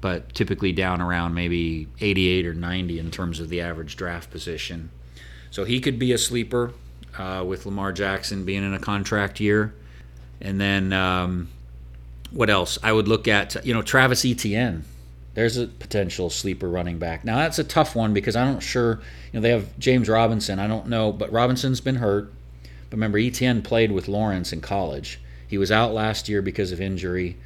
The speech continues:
So this is really gonna be his first year there. They got a new coaching staff, you know, and if you're in a P P R league, which is points per reception, if you're in one of those leagues, he could be a great one because he's a great third. Who knows? I don't know how,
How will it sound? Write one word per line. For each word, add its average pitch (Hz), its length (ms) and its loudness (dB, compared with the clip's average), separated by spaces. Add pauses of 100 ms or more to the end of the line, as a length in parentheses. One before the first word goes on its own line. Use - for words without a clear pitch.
(220)
So - 140 -6
this 101 80 -2
is 92 100 -2
really 104 220 6
gonna 95 240 0
be 92 120 -2
his 87 120 -2
first - 380 -2
year 92 120 0
there. 92 200 0
They 90 80 0
got 92 180 0
a 87 60 -4
new 104 180 2
coaching 104 480 0
staff, 90 600 -4 (920)
you 107 100 -2
know, 87 300 -2 (120)
and 98 300 0 (100)
if - 180 -2
you're 147 160 8
in 143 80 8
a 120 60 4
P - 220 -2
P 107 200 2
R 107 200 6
league, 123 260 4
which 98 180 0
is 90 100 -6
points 104 340 -2
per 101 180 0
reception, 101 640 -2 (340)
if - 120 -4
you're 139 100 4
in 135 100 2
one 107 120 2
of 92 80 0
those 98 200 4
leagues, 120 200 2
he 135 100 2
could 123 80 0
be 107 140 2
a - 20 0
great 90 240 0
one 87 140 -6
because 92 200 -2
he's 123 140 2
a 110 60 0
great 107 340 4
third. 110 400 2 (360)
Who 175 100 6
knows? 147 260 8
I 101 200 0
don't 147 160 4
know - 20 2
how, 131 280 2